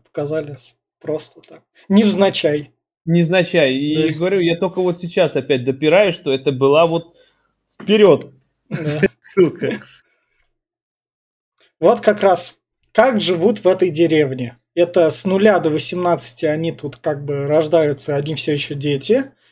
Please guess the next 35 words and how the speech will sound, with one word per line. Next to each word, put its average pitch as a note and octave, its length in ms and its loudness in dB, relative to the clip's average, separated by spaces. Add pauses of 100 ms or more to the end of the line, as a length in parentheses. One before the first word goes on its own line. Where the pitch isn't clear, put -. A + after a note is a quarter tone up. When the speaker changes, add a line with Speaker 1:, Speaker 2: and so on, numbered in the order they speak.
(120)
Speaker 1:
Они, E3+ 240 0
Speaker 2:
Там F#3 140 6
Speaker 1:
это, F#3+ 120 4
Speaker 2:
это F#3+ 220 4
Speaker 1:
это - 20 4
Speaker 2:
по-, F#3 80 6
Speaker 1:
летний G3+ 300 4
Speaker 2:
они G#3 120 -4 (100)
живут G#3 300 -2
по F#3+ 80 -2
заветам G3 500 0
четырёх F#3 540 -2
этих, D#3 360 -2
э, C3+ 540 2
это E3+ 540 2 (220)
кто G3 180 2
рождаются F3 460 4
они? D3 180 -2
Весна E3+ 440 -2
с - 60 -16
нуля A3+ 260 -2
до G3+ 100 -4
Speaker 1:
Да. G3+ 60 -2
Speaker 2:
восемнадцати, F3+ 840 -2
Speaker 1:
Да. D3+ 180 2
Speaker 2:
с, E3+ 220 0 (240)
этот, D#3+ 360 -4
с - 300 -16
восемнадцати D#3+ 580 -4
Speaker 1:
У C#3+ 40 -4
нас - 0 -
Speaker 2:
до D3 100 -4
тридцати - 340 -18
четырёх D3+ 440 -4
это C3+ 400 -2